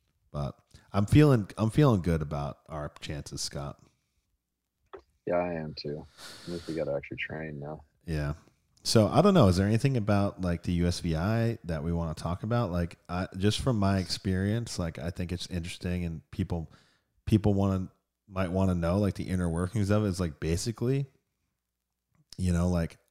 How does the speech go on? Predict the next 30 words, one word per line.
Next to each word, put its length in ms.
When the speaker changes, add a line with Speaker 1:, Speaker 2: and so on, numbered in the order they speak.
Speaker 1:
I 340
was 420
communicating 580
with 100
Gene 280
Bell 480
through 180
text 480
and 420
a 100
couple 300
phone 300
conversations. 840
And 220
when 140
it 80
was 140
time 300
to 60
go, 580
you 140
know, 140
they 120
gave 220
me 120
instructions 600
on 140
what 160
to 100
do. 400